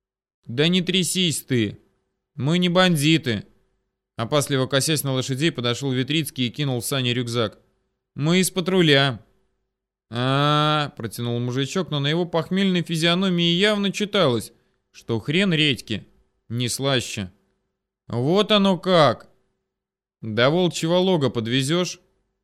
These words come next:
«Подвезу, а чего не подвезти?» неуверенно промямлил возница, видимо, соображая, не выкинем ли мы его по дороге.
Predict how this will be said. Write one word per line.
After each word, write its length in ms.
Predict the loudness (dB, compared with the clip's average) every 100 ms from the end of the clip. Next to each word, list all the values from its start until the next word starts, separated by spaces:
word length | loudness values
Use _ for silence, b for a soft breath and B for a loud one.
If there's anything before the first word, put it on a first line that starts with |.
| _
«Подвезу, 840 | -6 -4 0 0 0 0 0 2 2
а 120 | 2
чего 340 | 0 -2 0
не 140 | 2 0
подвезти?» 640 | -2 2 2 0 0 0
неуверенно 640 | 0 -2 0 0 2 0 -2
промямлил 540 | -2 -2 -2 -2 -2
возница, 500 | 0 0 -2 -2 -2
видимо, 300 | -2 -2 -4
соображая, 680 | 0 0 2 0 0 0 0
не 160 | -2
выкинем 400 | -4 -4 -4 -4
ли 100 | -2
мы 140 | -2 -2
его 180 | -2 -4
по 120 | -2
дороге. 500 | 0 0 -2 -4